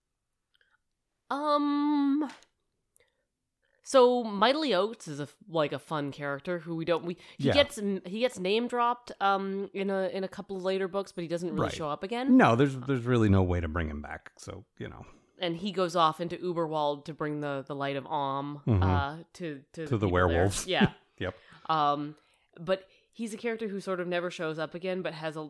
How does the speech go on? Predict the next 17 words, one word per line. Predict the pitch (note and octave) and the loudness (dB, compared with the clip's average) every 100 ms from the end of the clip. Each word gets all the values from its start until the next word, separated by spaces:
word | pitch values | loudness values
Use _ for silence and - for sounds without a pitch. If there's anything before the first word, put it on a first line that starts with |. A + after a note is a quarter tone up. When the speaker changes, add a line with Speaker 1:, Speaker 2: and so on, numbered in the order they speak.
| - | -8
Speaker 1:
a | D3 | -8
really | D3 D3+ D3+ | -6 -6 -8
sort | D#3+ D3 | -8 -10
of | C3+ | -10
powerful | - D3+ D3+ C#3 D3 | -10 -8 -8 -10 -14
presence | - B2 C3 E3 F#3 | -10 -8 -6 -8 -8
in | G3+ | -8
this | G#3 | -8
book, | - A#3 - | -6 -8 -6
which | F#3 | 0
Speaker 2:
He | |
Speaker 1:
that's | A#2 G#3 | 2 2
Speaker 2:
does. | - | 0
Speaker 1:
hard | D4 | 0
to | B3+ | 0
do, | F3+ F#3 D3+ | -6 -4 -4
to | A#2+ A#2+ | -6 -12